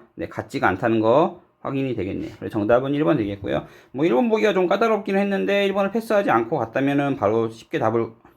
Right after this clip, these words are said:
음, 쉽진, 쉽진 않을지 모르지만 어쨌든 답을 구했을 것 같고요. 뭐, 일 번 패스했다면 뭐, 이, 삼, 사 정도 가고, 네, 뭐, 이, 삼, 사, 오, 다, 다 봤으려나요? 어쨌든 일 번이 약간 까다롭긴 했어도 이, 삼, 사, 오가 무난했기 때문에 어쨌든, 어, 답 구하는데 어려움은 크게 없었을 것 같습니다.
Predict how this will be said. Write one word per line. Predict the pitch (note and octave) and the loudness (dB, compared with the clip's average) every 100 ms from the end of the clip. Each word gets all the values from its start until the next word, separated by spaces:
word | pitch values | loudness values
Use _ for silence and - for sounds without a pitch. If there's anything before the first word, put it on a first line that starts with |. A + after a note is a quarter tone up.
| A2 | -10
음, | G#2+ | -10
쉽진, | G#2+ - E3+ D#3+ | -10 -8 -2 -2
쉽진 | - F#3 D#3 | -2 2 4
않을지 | C3+ D3 | 4 2
모르지만 | B2+ C3 C3 A#2 | 0 0 2 0
어쨌든 | G#2 B2+ | 0 -2
답을 | A#2+ G#2+ A2+ | -2 -2 0
구했을 | B2 - - | -2 -4 -2
것 | F#2 | -2
같고요. | - A2+ A2+ - - - - _ | -2 -6 -6 -14 -20 -20 -20 _
뭐, | D#3+ | -2
일 | G3 | 2
번 | G#3 G3 | 2 4
패스했다면 | B3 B3 A#3 F#3+ F3+ F3 | 0 0 0 2 4 4
뭐, | D#3+ | 4
이, | C3+ | 0
삼, | B2+ E3 E3 | -2 0 2
사 | G3 G#3 - _ _ _ _ _ | 2 0 -4 _ _ _ _ _
정도 | D3 D3+ | -6 -6
가고, | - A#2+ D3 G3 - _ _ _ | -4 -4 -2 -4 -10 _ _ _
네, | - A#2+ | -4 -2
뭐, | B2+ B2+ | -2 0
이, | |
삼, | C#3 F#3 | 2 2
사, | F3+ | 4
오, | D#3+ | 2
다, | E3 | 0
다 | |
봤으려나요? | E3 A2 E3+ D3 B2+ D3 | -4 -6 -4 -2 -2 -2
어쨌든 | D3+ F3 F#3+ E3+ - _ | -4 -4 -4 -4 -8 _
일 | - A3+ | -4 0
번이 | A#3 | 2
약간 | D#3+ E3 E3+ | 2 2 2
까다롭긴 | G#3+ A3 G3+ G3+ | 2 -2 -2 -4
했어도 | G3+ G3 D3 | -4 -4 -2
이, | |
삼, | C#3+ F3+ | -2 0
사, | F#3 | 0
오가 | D#3 C#3+ | 2 0
무난했기 | B2 C#3+ E3+ F#3 | 0 0 0 -2
때문에 | F3 D3 C#3 | -4 -4 -4
어쨌든, | A#2 - F#3 F#3+ G3+ G3 - _ _ | -6 -6 0 2 2 -2 -14 _ _
어, | G#2 G#2 | -10 -4
답 | C#3 C3+ - - | -4 -4 -12 -8
구하는데 | C#3 C#3 B2+ | -4 0 2
어려움은 | A2+ C3 C3+ C3 | 2 2 0 -4
크게 | C#3 E3+ E3 | -6 -4 0
없었을 | C3 - D#3 E3 D#3+ | -2 -4 -12 -12 -4
것 | D#3+ | -2
같습니다. | A2+ - A#2+ A2+ B2+ | -2 -2 -6 -6 -10